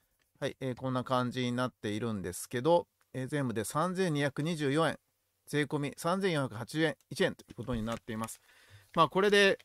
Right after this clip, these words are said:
どうでしょう？今週、今土曜日ですけど、えー、来週の金曜日からぐらいまでは、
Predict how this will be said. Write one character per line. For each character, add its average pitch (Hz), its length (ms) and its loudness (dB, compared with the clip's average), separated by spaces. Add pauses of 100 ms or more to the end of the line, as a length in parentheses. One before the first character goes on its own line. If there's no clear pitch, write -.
(240)
ど 151 220 6
う 226 40 10
で 170 80 6
し 139 100 0
ょ 107 240 0
う？ - 60 -20 (320)
今 208 320 -2
週、 190 920 2
今 180 200 2
土 139 160 2
曜 175 220 4
日 123 380 0
で 113 140 -2
す - 180 -10
け 104 160 -4
ど、 139 380 0 (120)
え 113 220 -2
ー、 - 20 -2
来 165 260 0
週 170 400 -4
の 180 360 -2
金 165 400 -4
曜 165 260 0
日 127 200 -4
か 120 180 0
ら 113 100 -6 (100)
ぐ 117 220 -14
ら 156 80 6
い 92 60 -2
ま 104 120 -4
で 110 120 -2
は、 104 280 -4